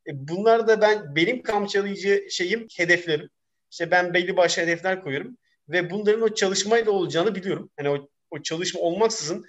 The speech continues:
bu koyduğum hedeflere ulaşamayacağımı biliyorum. Bu da benim daha çok çalışmamın sebebiyeti oluyor. Yani ben çalışırken, yani işte bu koşarken de olabilir, bilgisayar başında bir iş yaparken de illa ki işte o Toyota'nın şeyi söyleyeyim, o bize çok, e, uygun o,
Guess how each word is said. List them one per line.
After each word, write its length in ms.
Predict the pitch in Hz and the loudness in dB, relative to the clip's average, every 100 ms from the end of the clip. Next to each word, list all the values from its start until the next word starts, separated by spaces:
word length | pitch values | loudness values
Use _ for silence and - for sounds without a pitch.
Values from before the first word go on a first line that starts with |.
| _ - | _ -20
bu 80 | 143 | -12
koyduğum 400 | - 165 160 208 | -4 -4 -2 0
hedeflere 600 | 180 165 156 160 220 226 | 2 0 0 -2 0 -2
ulaşamayacağımı 720 | 165 175 190 185 143 135 127 127 | -4 -2 -2 -2 -2 -4 -4 -6
biliyorum. 360 | 123 127 262 _ _ _ - | -8 -12 -14 _ _ _ -10
Bu 140 | 214 226 | -4 2
da 200 | 240 202 | 2 2
benim 280 | 220 262 _ _ - | -4 -6 _ _ -2
daha 240 | 147 196 226 | 0 2 2
çok 200 | 220 - | 0 0
çalışmamın 420 | 175 175 180 196 | -2 0 -2 -4
sebebiyeti 460 | 196 143 131 127 123 | -4 -4 -4 -6 -8
oluyor. 220 | 143 190 | -8 -4
Yani 300 | 175 170 165 | 0 0 2
ben 180 | 185 180 - _ _ _ | 0 0 -14 _ _ _
çalışırken, 680 | - 151 151 226 214 156 160 156 | -6 -2 0 0 -2 -2 -4 -4
yani 100 | 127 | -8
işte 220 | 131 127 | -8 -10
bu 80 | 131 | -10
koşarken 520 | 139 135 156 165 156 | -6 0 0 0 -2
de 40 | |
olabilir, 320 | 147 143 147 135 | -4 -4 -6 -10
bilgisayar 480 | 131 127 151 143 | -12 -8 -2 -2
başında 280 | 139 - 143 | -2 -6 -8
bir 60 | 143 | -8
iş 140 | 143 | -6
yaparken 400 | 139 156 151 143 | -4 -4 -4 -6
de 60 | 147 | -8
illa 320 | 156 165 151 | -2 0 0
ki 260 | 165 156 160 _ _ | -2 -4 -4 _ _
işte 400 | - 156 151 - _ 156 | -2 2 2 0 _ -2
o 460 | 147 147 151 - - | 2 2 2 -4 -4
Toyota'nın 400 | 156 147 156 151 | 0 0 0 -4
şeyi 180 | 156 | -4
söyleyeyim, 260 | 151 190 151 | -2 0 -2
o 20 | |
bize 140 | 135 147 | -2 -6
çok, 300 | 160 156 _ _ 156 | -6 -10 _ _ -4
e, 140 | 143 | -4
uygun 380 | 151 143 165 151 | -2 -2 0 0
o, 160 | 151 | 0